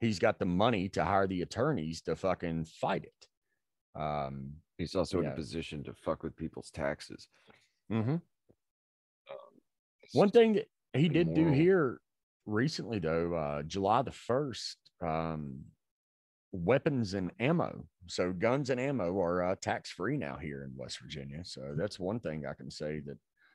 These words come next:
Speaker 1: I've benefited from, um, a little bit. So
Speaker 2: Yeah, that's a pretty
Speaker 1: kinda
Speaker 2: good thing.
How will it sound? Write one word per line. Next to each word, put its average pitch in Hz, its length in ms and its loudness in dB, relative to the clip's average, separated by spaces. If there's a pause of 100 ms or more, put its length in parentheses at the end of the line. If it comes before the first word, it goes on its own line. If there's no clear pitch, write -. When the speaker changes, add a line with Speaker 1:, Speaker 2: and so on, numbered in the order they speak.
(140)
Speaker 1:
I've 76 180 -8
benefited 80 540 -6
from, 82 480 -4 (160)
um, 73 400 -6
a - 40 -10
little 82 240 -6
bit. 73 280 -8 (180)
So 71 420 -8 (520)
Speaker 2:
Yeah, 76 100 -6
that's 73 160 -10
a - 60 -16
pretty - 160 4
Speaker 1:
kinda 78 300 2
Speaker 2:
good 73 80 -6
thing. 67 160 -8